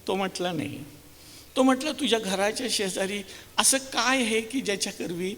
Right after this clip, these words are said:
आम्ही तुला तिथं घेऊन जाऊ शकू?" मग खूप गोष्टी त्याला विचारल्या की तुझ्या घराच्या शेजारी काय आहे,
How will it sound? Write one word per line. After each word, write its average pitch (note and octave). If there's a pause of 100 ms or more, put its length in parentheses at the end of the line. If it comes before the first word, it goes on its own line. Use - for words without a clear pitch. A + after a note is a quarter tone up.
(300)
आम्ही G3
तुला F3
तिथं E3+
घेऊन D3+
जाऊ B2+
शकू?" - (580)
मग -
खूप G4
गोष्टी B3+
त्याला F3
विचारल्या D#3+ (720)
की -
तुझ्या D4+
घराच्या A#3+
शेजारी G3
काय C3
आहे, A2